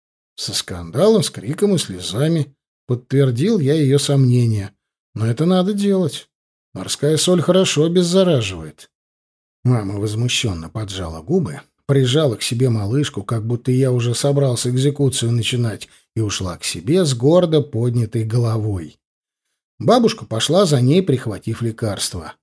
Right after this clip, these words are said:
Я так и не понял, они согласны со мной или нет. Ладно, не буду давить. Сами поймут, что промыть несколько раз в день нос не так уж и страшно,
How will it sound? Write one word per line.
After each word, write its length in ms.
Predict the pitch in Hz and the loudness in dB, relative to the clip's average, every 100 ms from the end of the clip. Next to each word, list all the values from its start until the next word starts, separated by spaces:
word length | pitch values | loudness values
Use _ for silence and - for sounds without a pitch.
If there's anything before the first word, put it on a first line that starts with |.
| _ | _
Я 260 | 110 104 92 | -8 -6 -6
так 240 | 95 90 | -10 -8
и 60 | 98 | -6
не 140 | 110 | -4
понял, 420 | 110 110 92 80 - _ _ - | -4 -4 -6 -8 -14 _ _ -6
они 260 | 110 98 | -4 -4
согласны 580 | - 90 82 117 170 156 | -6 -10 -6 -4 -2 -2
со 200 | - 151 | -2 -2
мной 400 | 151 151 147 - | -2 -2 -4 -6
или 220 | 85 78 | -12 -12
нет. 400 | 76 95 156 151 _ _ _ _ _ _ _ - | -8 -4 -4 -6 _ _ _ _ _ _ _ -18
Ладно, 680 | 82 82 180 240 247 127 - _ | -12 -4 0 2 2 0 -10 _
не 160 | 113 160 | 2 2
буду 340 | 131 107 185 | 2 0 0
давить. 560 | 214 208 180 107 - - _ _ _ _ | 2 2 0 -2 -8 -18 _ _ _ _
Сами 400 | - 156 233 247 | -8 -2 0 2
поймут, 420 | 226 190 170 117 | 2 2 2 0
что 200 | - 113 | -4 -6
промыть 460 | 104 139 147 185 143 | -2 0 2 0 0
несколько 440 | 156 - 127 131 | -2 0 -2 0
раз 220 | 135 143 | 0 0
в 100 | 117 | 0
день 240 | 113 160 170 | 0 2 4
нос 420 | 151 156 196 202 | 4 4 2 0
не 120 | 120 | -4
так 260 | - - - | -6 -10 -10
уж 140 | - | -6
и 60 | 123 | -6
страшно, 600 | - 170 101 - 85 | -2 0 0 -2 -6